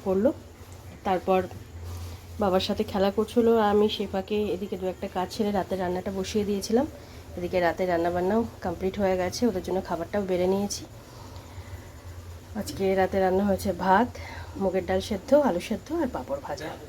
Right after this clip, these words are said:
আর ওবেলার একটু মসুরির ডাল ছিল, সেটাই তুলতুলের বাবাকে দিলাম। ধানের খাবারটাও বেড়ে নিয়েছি। এখন বাজে এগারোটা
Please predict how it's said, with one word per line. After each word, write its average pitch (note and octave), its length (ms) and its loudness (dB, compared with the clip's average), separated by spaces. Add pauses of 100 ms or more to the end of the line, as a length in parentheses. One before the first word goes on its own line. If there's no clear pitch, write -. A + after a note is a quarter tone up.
(800)
আর D#3+ 200 -2 (1080)
ওবেলার G3 400 6
একটু F#3+ 220 -2
মসুরির F#3+ 440 0
ডাল E3+ 180 2
ছিল, A#3+ 260 -2 (520)
সেটাই - 380 -6
তুলতুলের D#3+ 300 -2
বাবাকে D#3+ 360 0
দিলাম। F3 280 -2 (2500)
ধানের D#3 320 -2
খাবারটাও E3 360 -6
বেড়ে E3+ 260 -2
নিয়েছি। F3 380 -4 (3750)
এখন F#3 260 0
বাজে G3+ 220 4
এগারোটা F#3 380 4